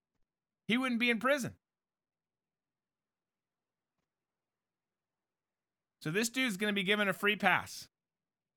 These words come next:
And, and, and moreover than the free pass,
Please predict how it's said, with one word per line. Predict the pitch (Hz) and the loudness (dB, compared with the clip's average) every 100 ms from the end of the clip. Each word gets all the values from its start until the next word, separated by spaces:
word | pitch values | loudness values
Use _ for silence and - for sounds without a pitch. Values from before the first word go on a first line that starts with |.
| _ _ _ _ _ _ _ _ _ _ _ _ _ _ _ | _ _ _ _ _ _ _ _ _ _ _ _ _ _ _
And, | 180 180 175 - | 6 6 4 0
and, | 175 165 - _ | 2 2 -2 _
and | 170 160 151 | -2 -2 -2
moreover | 160 214 240 214 214 131 127 - | -4 -2 0 2 0 -2 -10 -10
than | 151 | -10
the | 135 | -8
free | - 202 | -4 -4
pass, | 160 180 123 98 - | 0 2 2 -2 -10